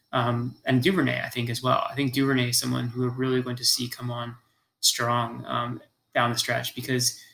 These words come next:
he showed me a lot this year. He showed me more of, as a route runner than I was expecting. He's explosive after the catch. You can use him on these kind of jet motions and jet sweeps, give him a ball in the end around. Um, he's very versatile, and I, th-, I think he, you know, he's a, he's someone who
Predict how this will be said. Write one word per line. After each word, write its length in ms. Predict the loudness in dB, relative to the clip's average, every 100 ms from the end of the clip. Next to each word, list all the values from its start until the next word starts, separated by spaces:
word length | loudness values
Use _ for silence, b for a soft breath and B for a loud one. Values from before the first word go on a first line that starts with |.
| B -2
he 120 | 2
showed 240 | 4 4
me 120 | 4
a 40 | 2
lot 240 | 0 -6
this 180 | -8 -8
year. 120 | -6
He 80 | 0
showed 260 | 2 2 2
me 100 | 0
more 220 | 0 -2
of, 160 | -2 -4
as 120 | -4
a 60 |
route 220 | -4 -4 -4
runner 200 | -4 -6
than 80 |
I 40 | -8
was 120 | -10
expecting. 600 | -10 -8 -6 -4 -4 -4 B B
He's 80 | 0
explosive 480 | 2 2 2 0 -2
after 260 | -6 -6
the 60 | -8
catch. 400 | -6 -4 -2 -2
You 60 | -2
can 160 | 0
use 200 | 2 2
him 140 | 0 0
on 140 | 0
these 200 | 0 -2
kind 140 | -4
of 160 | -4 -4
jet 220 | -6 -6
motions 420 | -4 -4 -4 -6
and 100 | -6
jet 220 | -6 -6 -4
sweeps, 560 | -2 -2 0 -2 -2 -8
give 160 | -6 -2
him 140 | 0
a 120 | -2 -6 -6
ball 200 | -2 0
in 80 |
the 100 | -2 -4
end 140 | -2
around. 360 | -2 0 -2 -8 B B B B
Um, 120 | 0
he's 140 | 2 4
very 240 | 4 2
versatile, 520 | 2 0 2 2 0
and 160 | 0 0
I, 40 |
th-, 220 | -2 -6 -8
I 100 | -6
think 220 | -6 -8
he, 380 | -8 -12 -14 -10
you 180 | -4 0
know, 60 |
he's 160 | 0 0
a, 60 | -4 _ _ _ _ _ _ _
he's 120 | -2
someone 240 | 0 0 0
who 300 | -2 -4